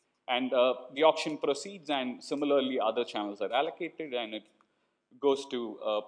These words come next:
this particular price vector where at this point in time there's no more excess demand and the auction ends. Right? So the final allocation looks something like this. Right.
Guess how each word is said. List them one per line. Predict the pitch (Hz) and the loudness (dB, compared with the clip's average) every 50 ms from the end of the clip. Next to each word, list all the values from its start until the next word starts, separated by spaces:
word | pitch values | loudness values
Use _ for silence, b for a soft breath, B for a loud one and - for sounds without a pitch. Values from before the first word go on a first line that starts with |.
| - _ _ 117 113 | -8 _ _ -6 -6
this | 135 131 | -6 -6
particular | - - 117 104 - - 113 107 101 | 0 -2 -2 0 -2 -10 -6 -6 -6
price | 98 - - 147 147 143 - | -4 0 0 0 0 0 -2
vector | 156 147 - - - 151 | -4 -4 -2 -2 -2 -2
where | 123 131 131 127 | 0 0 0 0
at | 123 113 107 | 0 -2 -4
this | 139 135 - | -8 -8 -4
point | - 139 139 135 | -4 -4 -4 -4
in | 131 131 | -4 -4
time | 143 139 131 | -4 -4 -4
there's | 120 110 113 | -8 -10 -8
no | 113 117 120 | -4 -4 -2
more | 120 117 107 | -2 -2 -4
excess | 95 - - - 117 - | -4 -4 -8 -8 -8 -8
demand | - 117 127 147 160 170 165 139 | -6 -6 -4 -4 -4 -4 -4 -4
and | 117 110 107 | -4 -4 -2
the | 107 104 | 0 2
auction | 101 98 - - - 92 107 | 2 2 2 -2 -6 -2 -2
ends. | 110 - - - - - - | -2 -2 -2 -12 -20 -20 -20
Right? | _ _ _ _ _ _ _ _ _ _ _ | _ _ _ _ _ _ _ _ _ _ _
So | - 151 | -4 -4
the | 147 | -4
final | 147 - - 175 208 226 208 | 2 2 2 2 2 2 4
allocation | 185 175 175 175 170 - 175 170 - 202 175 151 | 4 4 4 2 -2 -4 -8 -8 -8 -8 -6 -2
looks | 135 151 143 - - | -2 -2 -2 -2 -4
something | - 117 104 95 110 98 101 | -6 -6 -6 -6 -8 -6 -6
like | 98 92 92 - - | -6 -8 -8 -10 -6
this. | - 107 - - _ _ _ _ _ _ _ _ _ _ _ _ _ _ _ _ _ _ _ _ _ _ _ _ _ _ _ _ _ _ _ _ _ _ _ _ _ _ _ _ _ - | -6 -6 -6 -6 _ _ _ _ _ _ _ _ _ _ _ _ _ _ _ _ _ _ _ _ _ _ _ _ _ _ _ _ _ _ _ _ _ _ _ _ _ _ _ _ _ -6
Right. | 107 113 95 | -4 -4 -4